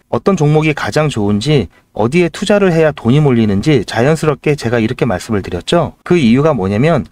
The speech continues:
부자들이 봤을 때는 이슈가 곧 돈으로 이어지고 그 이슈가 나에게 돈을 벌어준다는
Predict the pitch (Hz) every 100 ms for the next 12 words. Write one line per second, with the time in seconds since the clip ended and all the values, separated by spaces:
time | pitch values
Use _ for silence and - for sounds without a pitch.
0 | - _ - 123 180 190 196 180 113 -
1 | 131 127 165 151 82 104 107 170 160 151
2 | 147 104 120 160 151 101 98 107 170 156
3 | 82 _ _ - 127 113 - 147 160 95
4 | 98 127 139 127 156 170 156 147 139 127
5 | 139 135